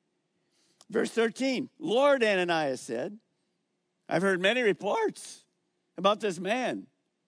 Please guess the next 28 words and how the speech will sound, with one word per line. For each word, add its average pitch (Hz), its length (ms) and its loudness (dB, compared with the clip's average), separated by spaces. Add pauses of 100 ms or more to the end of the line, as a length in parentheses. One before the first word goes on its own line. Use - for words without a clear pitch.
(320)
In 185 100 -4
fact, 247 180 2
he 240 100 -2
was 247 120 -6
just 240 200 -4
on 240 200 2
the 214 120 -6
television 240 540 -4
news 240 200 -8
tonight. 196 220 -2
This 240 160 -2
guy 247 220 2
is 202 140 -2
a 196 60 -2
killer." 277 580 -4 (1040)
And - 100 -14
he - 80 -8
said, 175 400 -2 (640)
"All 247 260 -2
the 247 120 2
harm 240 260 0
he's 214 140 -4
done 214 220 -2
to 202 120 -6
the 165 140 -6
saints 196 380 -8
in 196 120 -8
Jerusalem, 180 460 -8